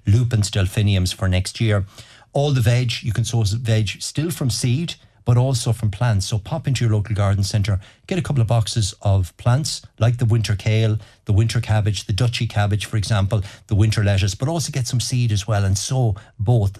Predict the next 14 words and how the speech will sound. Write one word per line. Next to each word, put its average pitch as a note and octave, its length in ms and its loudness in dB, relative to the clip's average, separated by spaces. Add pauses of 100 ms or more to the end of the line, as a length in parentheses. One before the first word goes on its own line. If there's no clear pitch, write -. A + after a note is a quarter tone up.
at G2+ 80 -6
this A#2 140 -2
time G2+ 200 2
of F#2+ 140 0
year. G2 260 0 (280)
When E3 160 2
the F#3+ 60 -2
weather E3 220 -2
does C3+ 260 0
dry A2+ 320 0
up, A#2 220 -2 (320)
get A#2+ 160 0
back C#3 320 -4
out A#2+ 300 -2